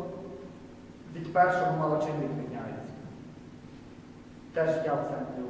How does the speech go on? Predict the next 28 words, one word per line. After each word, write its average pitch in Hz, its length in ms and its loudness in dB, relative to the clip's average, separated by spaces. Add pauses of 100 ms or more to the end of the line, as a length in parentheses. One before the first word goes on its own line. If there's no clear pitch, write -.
уваги, 113 220 -6 (560)
теж 151 260 2
я - 180 6
роблю, - 340 2 (500)
теж 139 240 -4
я 147 180 4
дію, 143 300 0 (640)
теж 156 260 0
я 170 120 8
є 170 300 6
Богом - 360 4 (1000)
і - 40 -8
центром 156 420 2 (120)
свого 127 220 -2
життя. - 320 -6 (760)
Я 202 500 10
є 175 60 6
силою, 190 600 8
тут, 190 220 6 (300)
е, 147 260 6
в - 60 0
цьому 190 200 6
випадку 190 540 6 (580)
я 190 300 10
є 185 60 10
силою, 180 580 8
яка 147 120 4
діє, - 380 2